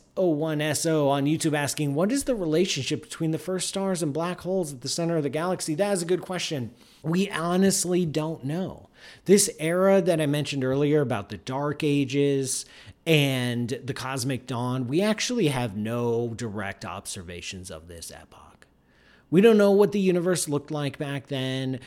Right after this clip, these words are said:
We don't know about the population of the first stars. We don't know about what the first galaxies looked like. They're just, it's a big mystery, and, and we're, we're developing a lot of astronomical programs to try to explore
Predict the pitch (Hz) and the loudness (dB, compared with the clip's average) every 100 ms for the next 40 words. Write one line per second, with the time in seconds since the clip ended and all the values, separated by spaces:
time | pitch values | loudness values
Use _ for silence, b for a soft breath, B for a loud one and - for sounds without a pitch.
0 | B 139 180 170 151 151 151 151 147 143 | B 0 2 2 2 2 4 2 2 0
1 | 143 117 135 143 135 123 139 127 - 131 | -2 -4 -4 -2 -2 -2 -2 -4 -4 -4
2 | 127 - 127 120 120 120 117 131 147 147 | -4 -6 -6 -6 -6 -6 -6 -2 -2 -2
3 | 131 131 131 135 120 127 120 127 127 139 | -2 0 0 0 -2 -4 -4 -6 -6 -6
4 | 131 - 123 117 127 123 - 120 110 110 | -6 -6 -8 -6 -6 -6 -4 -4 -4 -6
5 | 110 - 113 113 117 190 208 285 277 - | -8 -8 -6 -6 -2 0 0 0 -2 -6
6 | B B B B _ _ _ _ _ _ | B B B B _ _ _ _ _ _
7 | _ _ 190 220 156 175 170 170 226 220 | _ _ 2 2 2 0 0 2 2 2
8 | 147 131 143 156 165 156 151 160 143 135 | 2 0 0 0 0 0 2 0 -2 -2
9 | 131 120 131 165 180 175 160 120 123 127 | -2 -2 -2 0 0 0 -2 -2 -2 -2
10 | 131 127 120 - 123 113 104 98 - 143 | -2 -4 -6 -8 -6 -6 -8 -10 -2 -2
11 | 143 156 156 - - 110 98 95 95 - | 0 -2 -2 -8 -8 -8 -6 -8 -8 -8
12 | - - - 117 120 143 180 | -6 -6 -6 -6 0 2 2